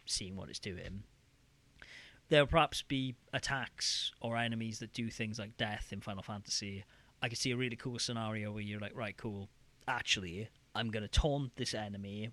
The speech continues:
with this character, let them die, and then shell up with my other characters." The fact that I can see those possibilities with combat already from playing this game for an hour is just like, "Man, this,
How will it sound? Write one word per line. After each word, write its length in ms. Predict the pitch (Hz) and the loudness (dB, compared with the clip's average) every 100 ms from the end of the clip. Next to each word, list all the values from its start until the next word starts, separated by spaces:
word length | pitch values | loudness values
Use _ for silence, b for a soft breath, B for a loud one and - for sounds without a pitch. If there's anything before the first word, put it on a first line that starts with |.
| 127 | -4
with 140 | 113 | -4
this 140 | 107 | -4
character, 480 | - 113 101 101 107 | -4 -6 -8 -8 -6
let 360 | 110 120 120 - | -4 -2 -2 -2
them 240 | 113 113 | 0 0
die, 520 | 117 107 90 87 107 - b b b b b b - - | 0 0 0 -4 -6 -8 b b b b b b -12 -2
and 160 | 117 | 2
then 280 | 113 104 104 - | 2 0 -4 -6
shell 440 | - - - 107 104 | 4 6 6 2 0
up 200 | 107 - | -2 -4
with 120 | 113 | -4
my 180 | 98 101 | -2 -4
other 140 | 98 | -4
characters." 500 | 92 85 87 82 82 - b b b b - | -6 -10 -8 -8 -8 -16 b b b b 2
The 60 | |
fact 340 | - 190 175 - | 8 8 8 6
that 100 | 160 | 6
I 80 | |
can 180 | 156 147 | 6 2
see 300 | 143 175 151 | 2 2 2
those 240 | 135 135 - | 2 0 0
possibilities 840 | - 123 - 120 110 107 110 104 | -2 -2 -2 -6 -8 -6 -6 -6
with 100 | 117 | -2
combat 420 | 113 107 92 92 | 0 0 -2 -4
already 400 | 110 101 101 101 | -6 -6 -6 -10
from 160 | - 101 | -10 -6
playing 260 | 107 101 | -6 -6
this 140 | 95 - | -8 -6
game 220 | 95 90 | -6 -6
for 100 | - | -8
an 80 | 92 | -8
hour 260 | 85 85 | -8 -8
is 100 | 90 | -6
just 160 | 98 95 | -4 -4
like, 240 | 92 - | -6 -6
"Man, 260 | 120 101 95 | -4 -4 -4
this, 240 | 120 - | -4 -4